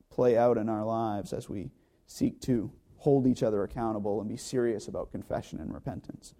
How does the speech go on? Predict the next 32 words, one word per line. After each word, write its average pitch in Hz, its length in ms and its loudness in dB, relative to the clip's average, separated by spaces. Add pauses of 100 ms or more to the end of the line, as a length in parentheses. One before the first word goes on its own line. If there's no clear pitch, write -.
(220)
Number 196 220 8
four, 165 380 10 (260)
may 190 180 10
our 190 140 12
faith 226 340 10
in 220 160 8
Jesus 156 800 4 (520)
be 151 160 10
in 131 180 6
Jesus 131 540 8
and 123 220 4
Jesus 143 480 4
alone, 127 500 2
trusting 127 340 -4
in 110 100 -4
his 147 280 0
work 110 300 -6
on 113 120 -6
the 113 60 -10
cross. - 540 -16 (540)
May 208 160 12
we 247 120 12
do 214 240 10 (160)
his 294 360 12
work 240 540 10 (120)
and 208 160 4
keep 262 260 6 (200)
his 294 420 12
deeds 214 800 8
until 151 260 2
the 160 160 6
end. 127 300 2